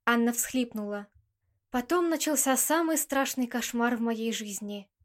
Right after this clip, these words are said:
Олег загорелся идеей шантажа родственников Ильи. Он сбросил видео на флешку и начал их искать, но никто не захотел с ним на эту тему разговаривать. А кто-то просто не знал, куда они переехали, продав квартиру.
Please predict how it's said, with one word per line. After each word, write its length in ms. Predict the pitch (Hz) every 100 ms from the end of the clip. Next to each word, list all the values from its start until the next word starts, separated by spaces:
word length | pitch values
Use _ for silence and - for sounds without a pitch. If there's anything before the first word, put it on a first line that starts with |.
| _ _
Олег 340 | 226 254 370 302
загорелся 680 | 311 269 302 302 - 262 262
идеей 500 | - 226 254 294 277
шантажа 680 | - 240 - 247 285 269 226
родственников 680 | 233 233 - 226 226 226 -
Ильи. 460 | 233 202 208 196 - _ _ _ _
Он 140 | - 247
сбросил 480 | 220 262 262 269 240
видео 260 | 254 254
на 140 | 240 254
флешку 560 | 277 311 - - 220 - _ _
и 80 | 247
начал 360 | 254 254 254
их 220 | 254 247
искать, 540 | 285 - 269 220 - - _ _ _ _ -
но 140 | 254
никто 340 | 269 277 - 339
не 140 | 269
захотел 480 | 240 240 254 285 277
с 160 | -
ним 320 | 262 262 247 240
на 120 | 254
эту 160 | 254 247
тему 260 | 262 247
разговаривать. 800 | 254 247 285 247 214 208 208 - - _ _ _
А 120 | 240
кто-то 360 | 240 - 339 233
просто 400 | 233 277 285 311
не 160 | 302 277
знал, 240 | 247 233
куда 280 | 233 233 226
они 180 | 226 226
переехали, 560 | 247 240 294 - 233
продав 360 | 233 226 226 -
квартиру. 560 | 233 233 - 214 202